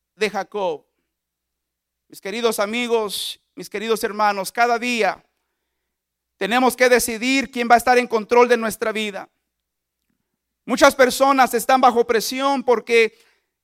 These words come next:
están en conflicto con Dios. Están tratando de controlar lo que solo Dios puede controlar. Tú no puedes controlar a tu esposo.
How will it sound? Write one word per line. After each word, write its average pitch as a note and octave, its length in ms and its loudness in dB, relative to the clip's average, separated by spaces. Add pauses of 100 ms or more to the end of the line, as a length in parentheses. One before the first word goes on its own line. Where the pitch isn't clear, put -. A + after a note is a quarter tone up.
están B3 280 4
en C#4 100 0
conflicto B3+ 680 -2
con G3+ 160 -4
Dios. F#3 640 -6 (920)
Están C#4+ 280 2
tratando C#4+ 480 2
de A#3+ 100 2
controlar B3 800 4
lo A#3+ 100 0
que A#3 100 -4
solo C4 280 2
Dios C4 320 -4
puede C4 260 -2
controlar. A3 720 0 (1400)
Tú D4+ 100 0
no D4+ 160 4
puedes D4 320 4
controlar B3+ 960 0
a G#3 100 -4
tu A3 120 -10
esposo. B3+ 640 -4